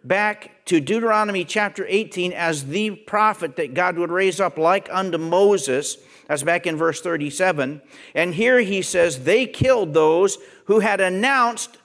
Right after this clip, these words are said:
the coming of the righteous one." Melchizedek, Zedekiah, the Jehovah our righteousness, the one who would come, the Messiah. These men announced the coming of the Messiah.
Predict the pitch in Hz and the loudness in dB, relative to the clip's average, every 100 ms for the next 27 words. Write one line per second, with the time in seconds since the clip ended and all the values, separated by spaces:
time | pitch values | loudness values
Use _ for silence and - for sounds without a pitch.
0 | _ 165 - 226 233 233 226 220 202 202 | _ -10 -4 0 0 0 -2 -2 2 2
1 | 180 - - 208 262 294 330 330 - 233 | 0 -12 -2 2 4 4 4 2 0 0
2 | - 190 185 180 156 123 117 _ _ _ | 0 0 2 4 2 -2 -8 _ _ _
3 | _ _ _ _ _ _ _ _ - 214 | _ _ _ _ _ _ _ _ -4 0
4 | 262 - 330 339 262 208 208 135 - - | 0 2 2 2 2 2 0 0 -6 -18
5 | _ _ _ 135 156 285 294 - 302 302 | _ _ _ -4 0 2 2 2 4 4
6 | 294 190 117 - _ - 214 226 - - | 4 2 -2 -6 _ -2 0 2 -2 -16
7 | _ _ _ _ _ 131 196 220 277 294 | _ _ _ _ _ -2 0 4 4 4
8 | 294 277 - - 254 262 254 294 311 - | 2 0 -4 0 2 4 2 2 2 0
9 | 233 - 175 160 147 - 202 233 269 269 | 0 0 -4 -4 -4 0 2 4 2 2
10 | 262 262 247 - 247 254 220 220 214 202 | 2 2 0 -2 -2 0 0 -2 -4 -4
11 | 240 247 269 233 131 - - - 139 233 | -4 -2 -2 -2 -4 -8 -20 -18 -4 0
12 | 294 214 247 262 254 226 214 214 254 311 | 0 0 -2 0 0 0 -2 0 0 0
13 | 294 - 240 220 208 196 180 170 175 170 | -2 -6 -6 -2 -4 -2 -4 -4 -4 -4
14 | 185 175 180 | -2 -2 -2